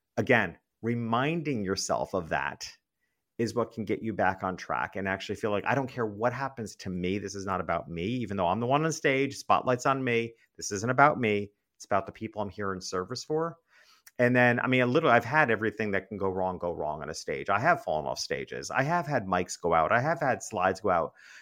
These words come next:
But with the mindset, like, just keep going, no matter what happens, you're in service, you just let those things roll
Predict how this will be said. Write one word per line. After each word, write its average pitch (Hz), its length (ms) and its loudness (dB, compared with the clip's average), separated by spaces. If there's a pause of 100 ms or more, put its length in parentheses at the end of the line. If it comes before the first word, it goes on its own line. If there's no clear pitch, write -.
(140)
But 127 100 2
with 131 160 4
the 135 60 4
mindset, 147 600 2
like, 117 240 2
just - 200 -6
keep 143 200 -2
going, 143 260 4
no 151 80 -2
matter 123 160 2
what 123 140 2
happens, 123 420 2
you're 117 140 -4
in 110 60 -6
service, 135 500 -4 (340)
you 127 80 -2
just 139 180 -4
let 139 140 0
those 135 140 -6
things 110 240 -8
roll 95 300 0